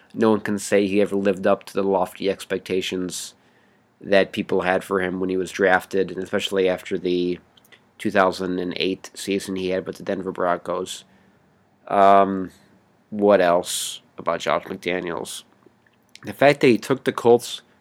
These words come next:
head coaching job and then stepped away from it, that also scares me. Uh, I like that he's young,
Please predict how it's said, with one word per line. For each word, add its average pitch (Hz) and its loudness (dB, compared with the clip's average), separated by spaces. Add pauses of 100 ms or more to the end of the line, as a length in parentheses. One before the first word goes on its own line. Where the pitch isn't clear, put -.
head 101 -4
coaching 110 0
job 143 2
and 101 -4
then 101 2
stepped - 0
away 98 4
from 135 0
it, 139 -2 (560)
that 110 6
also 113 4
scares 113 4
me. 113 0 (380)
Uh, 104 8
I - 4
like 127 6
that 139 6
he's 98 4
young, 120 4